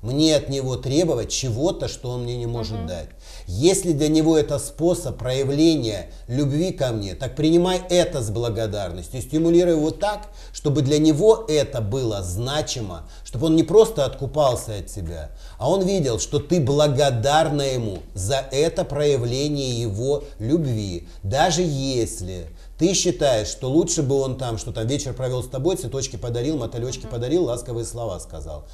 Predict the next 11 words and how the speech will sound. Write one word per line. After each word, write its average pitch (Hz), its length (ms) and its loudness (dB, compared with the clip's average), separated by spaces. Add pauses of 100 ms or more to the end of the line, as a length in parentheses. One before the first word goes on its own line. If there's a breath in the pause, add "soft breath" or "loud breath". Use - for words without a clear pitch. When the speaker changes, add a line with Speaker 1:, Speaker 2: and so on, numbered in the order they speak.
(180 loud breath)
Speaker 1:
Но 139 200 2
он 151 180 4
не 156 120 6
может 165 520 4 (160)
этого 123 480 -2
делать. 101 880 -4
Speaker 2:
Не 208 140 -14
надо 208 240 -12
требовать. 180 460 -16 (160)
Speaker 1:
Смысл? 113 800 0
Смысл? 139 640 -2